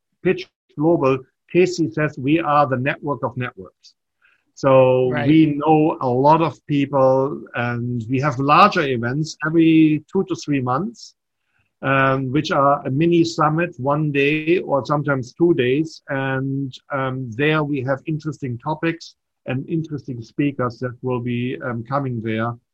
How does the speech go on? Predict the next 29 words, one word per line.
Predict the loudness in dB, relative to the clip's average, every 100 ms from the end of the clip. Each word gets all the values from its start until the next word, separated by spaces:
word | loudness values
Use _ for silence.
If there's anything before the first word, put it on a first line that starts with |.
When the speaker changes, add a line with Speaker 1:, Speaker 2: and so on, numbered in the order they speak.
| _ -8
Speaker 1:
and | -6
talking. | 0 0 -2 -4
We | -4
had, | -4
for | -2 -4
example, | 0 -2 -2
the | -2 -2 -2 -4 -6
head | -4
of | -4 -6
the | -6
Mahandra | -4 -4 -2 0 0 -2
Families | -4 -6 -4 -6 -6
Fund, | -6 -6 -8 _ _ _ -8
Family | -4 -2 -2
Speaker 2:
Mm-hmm. | -4 -8 -10
Speaker 1:
Fund | -12
that | -10 -8
is | -6
in | -8
San | -6 -8
Francisco, | -8 -8 -8 -6 -4 -4 -8 _ _
was | -8 -4
once | -4 -4 -6
a | -8 -8
keynote | -6 -6 -6 -6
speaker | -6 -4
on | -4 -4
our | -6 -6 -8
event. | -8 -10 -10